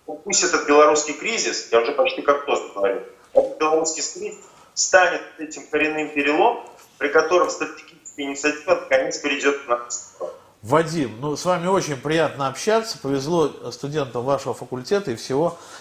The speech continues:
Speaker 2: Белорусского государственного университета, что у него
Speaker 1: Студент повезло.
Speaker 2: <laughs> Повезло, да. Многим повезло, и вам со студентами тоже, надеюсь.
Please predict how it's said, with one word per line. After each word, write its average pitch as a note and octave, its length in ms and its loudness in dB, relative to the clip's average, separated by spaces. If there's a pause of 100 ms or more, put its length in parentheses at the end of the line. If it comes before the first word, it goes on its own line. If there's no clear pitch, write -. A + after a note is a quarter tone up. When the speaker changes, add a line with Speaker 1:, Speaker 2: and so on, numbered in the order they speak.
(120)
Speaker 2:
Белорусского D3 460 2
государственного D3 540 0
университета, C#3+ 400 2
что E3+ 120 0
у - 40 0
него F#3 100 6
Speaker 1:
Студент F#3 560 0 (400)
повезло. A#2 440 4 (240)
Speaker 2:
<laughs> D#3 280 2
Повезло, G3 600 4
да. C#3 260 -2 (120)
Многим D3 420 0
повезло, D3 400 -2
и F#3 100 2
вам D#3 180 0
со - 100 -10
студентами C#3+ 500 -8
тоже, C3 260 -4
надеюсь. A#2 400 -8